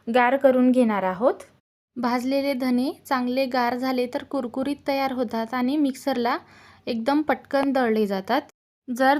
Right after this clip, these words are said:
तुम्ही गिरणीवर दळायला देणार असाल, तरीसुद्धा आपल्याला हे भाजलेले धने गार करूनच द्यायचं आहे आणि गिरणीवाल्याला सांगायचं आहे की तुम्ही ज्या गिरणीत हळद दळलेली असेल ना,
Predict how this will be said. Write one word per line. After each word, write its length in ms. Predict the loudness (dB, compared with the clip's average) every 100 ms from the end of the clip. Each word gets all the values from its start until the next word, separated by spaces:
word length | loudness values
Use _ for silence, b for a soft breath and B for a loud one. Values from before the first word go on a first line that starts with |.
| 2
तुम्ही 240 | 0 2 0
गिरणीवर 560 | 0 2 2 2 0 0
दळायला 460 | 2 2 2 0
देणार 340 | 0 0 0 -2
असाल, 280 | -2 -4 -4 -4
तरीसुद्धा 520 | -4 -4 -6 -2 0
आपल्याला 440 | -2 -2 -4 -2
हे 220 | -2 -4 -4
भाजलेले 560 | -6 -6 -2 -2 0
धने 300 | -2 -2 0
गार 260 | 0 0 0
करूनच 460 | -2 -2 -2 -2 -2
द्यायचं 320 | -4 -4 -4
आहे 260 | -4 -4 -6 B B B -4
आणि 200 | -2 -2
गिरणीवाल्याला 760 | -2 0 0 2 0 0 -2
सांगायचं 540 | 0 0 0 -2 0 0
आहे 220 | 0 -4
की 180 | -8 -6 -2
तुम्ही 300 | 0 0 -2 B B -6
ज्या 200 | 0 0
गिरणीत 500 | 0 0 2 0 0
हळद 300 | 2 2 2
दळलेली 480 | 0 2 2 0 0
असेल 280 | -2 -2 0
ना, 180 | 0